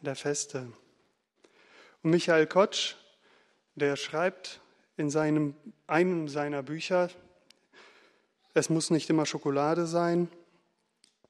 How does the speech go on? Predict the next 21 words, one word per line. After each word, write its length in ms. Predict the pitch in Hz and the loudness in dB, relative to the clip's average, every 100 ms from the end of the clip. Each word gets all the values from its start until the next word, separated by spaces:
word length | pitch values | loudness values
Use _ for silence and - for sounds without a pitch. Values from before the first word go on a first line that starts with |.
| _ - | _ -6
den 160 | 143 139 | -2 -2
Michael 320 | 135 147 135 | -2 -4 -2
Kotsch 260 | 143 143 | -6 -8
kennen 180 | - 143 | -4 -2
wir 100 | 135 | -2
ja 100 | 135 | -2
auch 280 | 131 131 - - - | -4 -8 -14 -14 -12
mittlerweile 520 | 143 139 139 139 131 | -6 -2 0 0 -2
gut. 400 | 139 156 - - - - - - - - - | -2 -4 -6 -14 -20 -20 -20 -20 -20 -20 -4
Er 100 | 147 | -2
schreibt: 640 | - 156 170 175 - - - _ _ _ _ _ - _ _ _ _ _ _ _ _ _ _ _ _ | 0 4 6 4 -2 -16 -18 _ _ _ _ _ -20 _ _ _ _ _ _ _ _ _ _ _ _
„Kaum 360 | 175 202 247 - | 6 6 6 2
ein 180 | 165 156 | -2 -4
Fest 600 | - 196 226 - - - _ _ _ _ _ _ _ _ _ _ _ _ - | -4 -4 -4 -10 -14 -20 _ _ _ _ _ _ _ _ _ _ _ _ 0
ist 300 | 208 - - | 0 0 -6
und 240 | 165 - | -6 0
war 160 | 160 143 | 2 4
dermaßen 600 | 160 226 214 208 202 196 | 6 6 6 2 2 -2
erfolgreich 880 | 170 - 151 151 - 165 160 - - 147 | -2 0 -2 -2 -4 -6 -6 -8 -12 -4
wie 180 | 151 | -2
Weihnachten. 760 | 151 170 165 123 - - 127 | 0 0 -2 -6 -10 -12 -12